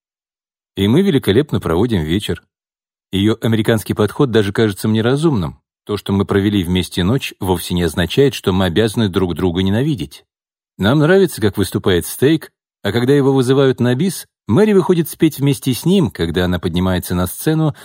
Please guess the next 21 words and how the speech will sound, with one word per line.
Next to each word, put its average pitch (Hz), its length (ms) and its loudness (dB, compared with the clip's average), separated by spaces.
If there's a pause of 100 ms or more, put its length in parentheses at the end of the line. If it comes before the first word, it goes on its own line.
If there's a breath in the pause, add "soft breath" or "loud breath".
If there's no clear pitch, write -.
(140 loud breath)
народ 180 340 2
оглядывается 170 580 2
сначала 151 360 0
на 143 120 2
то 139 140 0
место, 131 340 0
где 107 180 0
она 104 140 0
стояла, 156 580 0 (240 loud breath)
а 110 120 2
потом 196 260 2
на 226 80 2
человека, 185 520 2
стоящего 151 800 0
рядом 127 380 2
с - 100 -6
тем 131 200 0
местом, 127 520 0
где 117 220 2
она 120 140 2
стояла, 123 580 2